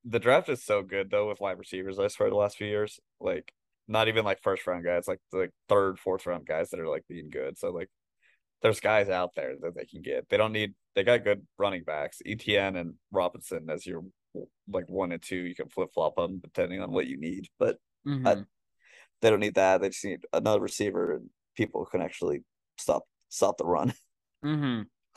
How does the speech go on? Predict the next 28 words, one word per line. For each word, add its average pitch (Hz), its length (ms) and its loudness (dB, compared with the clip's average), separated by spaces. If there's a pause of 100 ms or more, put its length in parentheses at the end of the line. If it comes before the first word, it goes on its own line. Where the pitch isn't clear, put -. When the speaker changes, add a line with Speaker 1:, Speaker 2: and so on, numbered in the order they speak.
(340)
Speaker 2:
No, 131 140 4
I 127 120 6
agree. 101 280 -2 (200)
Uh, 110 340 2 (260)
I, 127 200 2
I'm 202 160 0
excited 302 320 -2
to 233 80 -4
see 202 140 -4
what 160 100 2
happens. 104 360 -2
I'm, 151 180 0
I'm 156 140 0
a, 170 160 -2
I'm 151 160 0
a 156 100 -2 (100)
Lawrence 143 360 0
truther 143 420 -2 (360)
at - 80 -10
this 104 140 -6
point. 101 300 -6 (560)
Um, 120 440 4 (1000)
the 120 200 -12
game 165 340 4
that 131 140 2
broke 143 260 2
my 135 180 4
heart, 104 380 -2